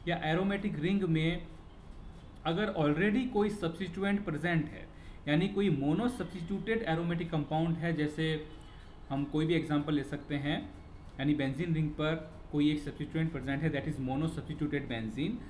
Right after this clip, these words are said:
तो उस case में total हमारे पास चार type की पोजीशंस आती हैं।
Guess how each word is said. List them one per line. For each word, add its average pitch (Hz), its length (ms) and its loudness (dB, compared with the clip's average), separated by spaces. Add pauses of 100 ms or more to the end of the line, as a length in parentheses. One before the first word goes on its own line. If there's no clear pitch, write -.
(240)
तो 202 60 -4
उस 247 260 -6
case 196 320 0
में 208 320 0 (140)
total 190 520 2
हमारे 160 260 4
पास 196 240 0 (100)
चार 180 260 8
type 214 320 2
की 208 80 -2
पोजीशंस 165 580 4
आती 101 320 -4
हैं। 85 200 -10